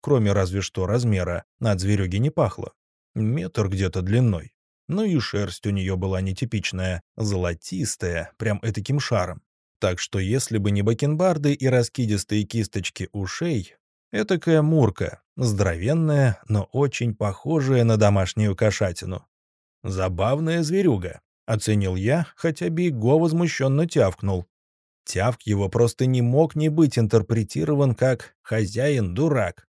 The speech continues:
Чего забавного в этой кошатине-переростке? Хотя в лесу с ней встречаться не стоит, особенно без оружия. «Без оружия даже с сусликами встречаться не стоит», хмыкнула Светка. «Свистают?» полюбопытствовал я.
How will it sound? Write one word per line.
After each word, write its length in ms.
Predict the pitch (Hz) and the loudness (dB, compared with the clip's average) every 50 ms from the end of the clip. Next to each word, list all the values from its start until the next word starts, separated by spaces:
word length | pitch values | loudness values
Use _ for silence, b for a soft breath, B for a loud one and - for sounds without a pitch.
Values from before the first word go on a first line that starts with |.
| _ _ - | _ _ -10
Чего 280 | - - - 294 - 180 | -6 -4 -2 0 0 2
забавного 600 | 175 190 180 170 185 147 113 107 104 104 104 104 | 4 2 4 6 4 4 4 4 2 4 4 4
в 60 | 107 | 4
этой 220 | 107 101 107 101 | 2 2 0 -2
кошатине-переростке? 1300 | - 139 139 - - 131 107 - 92 101 104 95 92 127 139 160 147 113 95 85 - - - 95 - - _ _ _ _ _ _ _ _ _ _ | 0 -2 -2 0 2 0 0 0 0 -4 -4 -2 0 2 4 4 4 4 2 -2 -6 -12 -12 -12 -12 -12 _ _ _ _ _ _ _ _ _ _
Хотя 480 | - - 107 120 117 - - 175 185 | -6 -4 -4 -4 -4 -4 -2 -2 -2
в 80 | 180 151 | 0 0
лесу 600 | 147 151 139 123 104 - - - 190 208 113 110 | 2 2 2 2 0 -4 -6 -4 -2 0 2 0
с 140 | 95 - - | 0 -2 -4
ней 200 | 95 107 147 185 | -4 -2 -2 -2
встречаться 600 | 160 - - 143 151 135 - 165 180 170 - - 175 | -2 -4 -4 -4 -4 -2 0 -2 -2 -2 -2 -4 -4
не 160 | 180 202 208 | -2 -2 -2
стоит, 540 | 170 - - 117 95 82 - - - _ _ | -2 -2 0 0 0 0 -2 -10 -16 _ _
особенно 540 | - 139 147 117 - 127 113 107 104 107 110 | -4 -2 -2 0 0 0 2 2 2 2 2
без 180 | 113 117 123 120 | 2 2 4 6
оружия. 480 | 151 160 139 107 95 85 87 78 - - _ _ _ _ _ _ _ _ _ - | 6 6 4 4 0 -2 -6 -10 -12 -16 _ _ _ _ _ _ _ _ _ -8
«Без 300 | - 135 123 131 127 117 | -6 -2 0 0 2 4
оружия 640 | 120 113 113 147 175 190 156 120 113 104 98 92 - - | 2 2 2 0 -2 -2 0 2 2 2 2 0 -2 -2
даже 280 | 143 170 170 160 165 175 | -2 0 0 0 -2 -4
с 80 | 165 | -4
сусликами 640 | - - - 151 120 - 110 110 101 - 104 101 104 | -6 -4 -2 -2 -2 -2 -4 -4 -2 0 0 0 0
встречаться 600 | 101 - - 120 123 - - 175 165 - - - 110 | 0 -2 -4 -6 -4 -2 -2 -2 -2 -2 -2 -2 0
не 140 | 120 143 | 0 0
стоит», 520 | 151 - - - 101 98 101 101 104 - - _ _ - | -2 -4 -4 -2 0 0 0 -2 -4 -8 -18 _ _ -8
хмыкнула 600 | - 117 - 120 113 101 - - 98 101 107 120 | -6 -4 0 0 0 0 0 0 0 2 2 2
Светка. 580 | 113 - - 107 98 92 - - - 92 92 - _ _ _ _ _ _ _ - - 107 107 | 2 0 0 -2 -2 -2 -4 -6 -6 -6 -6 -6 _ _ _ _ _ _ _ -10 -6 -6 -6
«Свистают?» 720 | 87 - 101 98 87 - - 87 92 113 165 170 - _ _ _ _ | -4 -4 -6 -6 -6 -4 -4 -4 -2 -2 -4 -4 -8 _ _ _ _
полюбопытствовал 800 | - 113 110 101 95 104 98 - 98 85 - - 95 98 98 101 | -4 -2 0 2 0 0 0 -2 -4 -6 -6 -4 -4 -2 0 0
я. 280 | 101 98 101 98 95 - | 0 0 0 -2 -2 -4